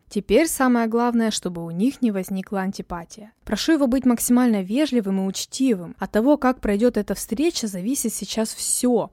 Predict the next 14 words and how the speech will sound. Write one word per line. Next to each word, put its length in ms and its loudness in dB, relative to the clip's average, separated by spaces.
Мы 220 2
все 240 2
распланировали. 840 -2
Я 180 2
заказала 480 2
еду 240 0
из 140 2
ресторана, 680 -2
Паша 300 0
купил 320 2
вино, 380 0
которое 420 0
нравится 480 -2
свекру. 560 -6